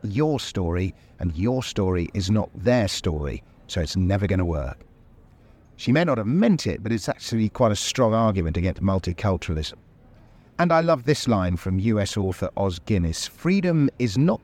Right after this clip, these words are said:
the power to do what you like, it is the power to do what you ought." I went into the break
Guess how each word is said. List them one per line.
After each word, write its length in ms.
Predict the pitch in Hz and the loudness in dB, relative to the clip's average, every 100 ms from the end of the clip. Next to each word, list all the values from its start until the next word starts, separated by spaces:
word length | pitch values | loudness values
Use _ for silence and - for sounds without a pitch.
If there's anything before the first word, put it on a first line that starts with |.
| - | -6
the 80 | - | -8
power 480 | - 127 110 92 82 | -4 0 2 0 -2
to 100 | 104 | -6
do 320 | 85 113 98 | -2 2 2
what 200 | 87 95 - | 2 -2 -2
you 200 | 90 85 | -2 0
like, 500 | 85 92 82 80 - - - - | 0 0 -2 -6 -12 -20 -18 -8
it 120 | 98 | -4
is 140 | 90 - | -4 -4
the 80 | |
power 540 | - - 107 107 92 80 - - | -10 -4 0 2 2 -2 -10 -8
to 120 | - 87 | -4 -4
do 400 | - 117 110 95 | 0 2 2 0
what 260 | 98 104 | -2 -2
you 320 | 92 104 95 - - | 0 0 0 -4 -4
ought." 520 | 170 151 - - - - - - - - - - - - - - - - - | 0 0 -2 -10 -14 -14 -20 -20 -20 -20 -20 -20 -20 -20 -20 -20 -20 -14 -4
I 80 | 165 | 0
went 240 | 226 196 | 2 0
into 160 | 156 135 | -4 -4
the 80 | |
break 240 | 127 170 | -2 -2